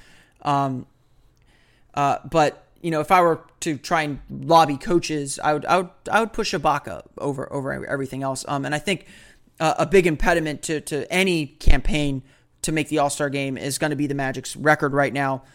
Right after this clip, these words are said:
at sixteen and twenty-one, just outside the playoff picture. Coaches aren't gonna be looking at the standings saying, "Okay, who from this team should I take?"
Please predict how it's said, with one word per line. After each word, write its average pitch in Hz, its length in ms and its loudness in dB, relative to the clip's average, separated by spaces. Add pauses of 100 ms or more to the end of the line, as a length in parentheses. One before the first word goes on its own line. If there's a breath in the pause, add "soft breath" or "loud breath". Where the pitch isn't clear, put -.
(260 soft breath)
at - 320 -4
sixteen 185 440 -2
and 156 120 -4
twenty-one, 147 760 -4 (1080 soft breath)
just 202 240 4
outside 170 360 4
the 151 60 -2
playoff 151 460 2
picture. 147 520 -6 (680 soft breath)
Coaches 185 340 2
aren't 160 160 -2
gonna 151 300 -4
be 147 240 -4
looking 147 420 -4
at 139 160 -6
the 135 80 -10
standings 143 380 -2
saying, 143 180 -4
"Okay, 139 200 -4
who 190 160 -4
from 170 200 0
this 160 180 -2
team 160 160 -6
should 190 200 -2
I 127 80 -4
take?" - 340 -4